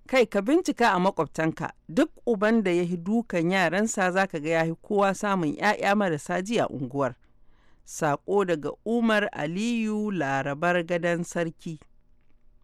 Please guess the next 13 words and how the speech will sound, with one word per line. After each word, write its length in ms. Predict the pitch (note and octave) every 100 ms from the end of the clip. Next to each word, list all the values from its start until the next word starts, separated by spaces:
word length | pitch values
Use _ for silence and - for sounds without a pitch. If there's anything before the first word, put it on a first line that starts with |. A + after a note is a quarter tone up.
| -
Yau 220 | - C#4 F#4
da 120 | B3
gobe 300 | G3+ G#3 B3+
wallahi 580 | A#3+ G3+ A3+ C4+ C4+ A3+
duka 520 | F#3+ C#4+ - B3+ A#3+
baya 300 | A3+ A3+ F#3
kawo 360 | D3 E3+ E3 E3
gyara, 480 | E3 E3+ D#3+ D#3 D#3 -
sai 260 | - G#3+
dai 240 | G#3 G#3 G#3+
yaro 440 | A#3 C4 B3 A3
ya 120 | E3
ƙara 380 | - F#3 G3+ F3